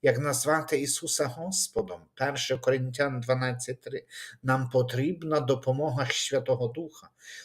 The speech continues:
то як же тісно і як сильно нам слід з'єднатися з цим Духом, якщо ми хочемо навчитися не лише вустами, але самими собою славити Христа.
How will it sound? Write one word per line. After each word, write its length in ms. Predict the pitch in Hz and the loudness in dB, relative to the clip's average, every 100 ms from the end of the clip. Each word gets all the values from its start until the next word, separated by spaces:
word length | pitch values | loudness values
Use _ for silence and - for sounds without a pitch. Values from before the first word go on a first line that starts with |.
| _ | _
то 100 | - | -8
як 300 | 139 160 - | -2 -2 2
же 260 | - 170 | 2 2
тісно 760 | 143 - - 196 185 - 101 - - - - | -2 -2 0 0 0 -2 -4 -12 -16 -20 -6
і 120 | 160 | 2
як 160 | 160 175 | 6 6
сильно 560 | - - 196 202 196 190 | 4 4 4 6 4 2
нам 220 | 180 175 | 0 -2
слід 320 | - 190 165 | 0 0 2
з'єднатися 880 | 127 - 165 - 175 190 185 180 180 | 0 2 2 2 0 2 0 2 2
з 160 | 170 - | 2 -2
цим 140 | 170 | -2
Духом, 560 | 156 170 202 196 185 175 - - | 0 2 0 -2 -6 -6 -16 -6
якщо 360 | - 156 - 175 | 0 2 2 0
ми 100 | 165 | -2
хочемо 500 | - 202 190 175 165 | -2 -2 -2 -4 -2
навчитися 680 | 160 165 156 202 190 170 156 | -2 -2 4 2 4 2 2
не 100 | 156 | 4
лише 320 | 147 151 214 | 4 6 4
вустами, 680 | 208 190 - - 190 139 92 _ - - - | 2 2 0 -2 -4 -6 -10 _ -20 -20 -2
але 360 | 139 151 151 - | 6 6 4 -6
самими 560 | - - - 160 170 165 | 2 2 2 -6 -6 4
собою 840 | - - 120 123 175 208 208 170 | 6 6 4 0 2 4 4 2
славити 640 | 147 - 151 135 127 123 | 2 0 -2 0 0 0
Христа. 640 | 113 - 113 - - - | -4 -4 -4 -4 -8 -14